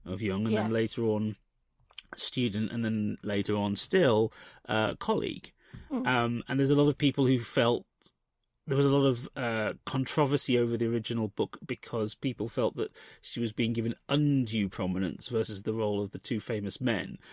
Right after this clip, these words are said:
Speaker 1: Whereas
Speaker 2: Mm.
Speaker 1: there, and then there, but I think at this distance now, I think people are slightly more aware that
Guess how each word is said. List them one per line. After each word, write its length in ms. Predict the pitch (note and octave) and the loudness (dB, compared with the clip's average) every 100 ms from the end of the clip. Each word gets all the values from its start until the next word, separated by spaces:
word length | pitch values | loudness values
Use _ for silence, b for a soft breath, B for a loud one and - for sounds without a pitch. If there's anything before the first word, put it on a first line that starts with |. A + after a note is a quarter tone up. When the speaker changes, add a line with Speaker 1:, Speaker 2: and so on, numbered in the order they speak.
| B B | B B
Speaker 1:
Whereas 340 | A2+ G#2+ G#2+ | 0 2 2
Speaker 2:
Mm. 40 | G#2+ | 2
Speaker 1:
there, 160 | A2+ A#2 | 0 0
and 200 | B2 B2+ | -2 -2
then 120 | A#2 | 0
there, 120 | B2 | 0
but 220 | - A#2+ | -2 -2
I 80 | - | -2
think 260 | - B2+ - _ _ _ _ | -2 -6 -8 _ _ _ _
at 220 | C3+ C3+ B2+ | 0 2 6
this 240 | D3 - | 6 6
distance 480 | C#3 - B2 G#2+ A#2+ | 0 -2 -4 -6 -4
now, 160 | G#2+ | -4
I 40 | G#2 | -2
think 140 | G#2 | -4
people 220 | A#2+ A2+ | -4 -4
are 80 | G#2+ | -4
slightly 240 | - A2+ A#2 | -4 -6 -4
more 240 | A2 G#2 | -2 0
aware 320 | G#2+ A2 G#2+ | 0 0 0
that 200 | G2 G2+ | 0 -2